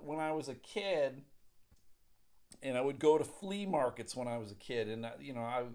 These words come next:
used to collect baseball cards, football cards, comic books, and then these fucking dealers would just have shit laid out, boxes of garbage, and then you would just go through it, and every once in a while you'd find a little gem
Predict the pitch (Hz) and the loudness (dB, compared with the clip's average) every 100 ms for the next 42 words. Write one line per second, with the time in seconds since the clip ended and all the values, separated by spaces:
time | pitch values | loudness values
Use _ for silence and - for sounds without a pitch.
0 | 107 107 110 - - 131 123 - 123 117 | -10 -10 -10 -12 -10 -6 -6 -4 -6 -6
1 | - 127 117 113 120 117 113 - 117 - | 2 4 4 4 4 6 4 2 -8 2
2 | 117 113 - 113 107 - - - - - | 2 2 2 2 2 -4 -20 -20 -20 -12
3 | - 143 139 135 - 139 135 135 - - | 0 2 4 2 2 4 4 2 -6 -8
4 | - - - 139 156 160 160 147 - - | -18 -20 -6 -2 -2 -2 -2 -4 -6 -10
5 | - - 165 170 143 160 208 208 151 156 | -2 0 0 -4 -4 -2 4 8 8 8
6 | 143 139 139 196 - 175 170 - - - | 6 -4 -4 -6 -4 0 0 -2 -6 0
7 | 196 - 143 135 123 127 147 - - 117 | 0 0 4 4 6 4 4 0 0 0
8 | 143 - - 131 117 101 107 123 165 120 | 0 -2 -6 -8 -10 0 4 6 6 4
9 | 107 113 117 - - - - - 160 175 | 0 -2 -8 -16 -20 -20 -12 -6 -2 -2
10 | 190 196 202 190 214 208 - 247 214 165 | -2 -4 -6 0 0 0 0 2 2 0
11 | 196 202 208 - 240 208 175 - 190 185 | 0 0 -2 -2 -2 -2 -4 0 2 4
12 | 185 190 185 175 202 180 143 98 | 2 2 0 -2 -2 2 2 0